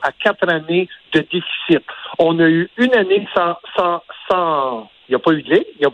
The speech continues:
il y a, la, la saison a été cancellée. Après la deuxième saison, on a dit, on va faire une moitié de saison. On a joué l'année passée, on a eu une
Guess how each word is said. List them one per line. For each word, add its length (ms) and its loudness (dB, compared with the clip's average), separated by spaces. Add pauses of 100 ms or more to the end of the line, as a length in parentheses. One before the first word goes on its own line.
(160)
il 80 2
y 20 4
a, 80 2 (240)
la, 180 2 (320)
la 180 2
saison 200 2
a 60 2
été 140 0
cancellée. 520 0 (240)
Après 320 2
la 120 2
deuxième 380 0 (100)
saison, 400 2 (300)
on 260 2
a 260 2 (220)
dit, 220 -6 (220)
on 80 4
va 160 0
faire 180 0
une 120 -4
moitié 340 0
de 120 -10
saison. 380 0 (160)
On 120 4
a 140 2
joué 300 0
l'année 280 2
passée, 680 0
on 140 2
a 40 2
eu 160 4
une 80 -2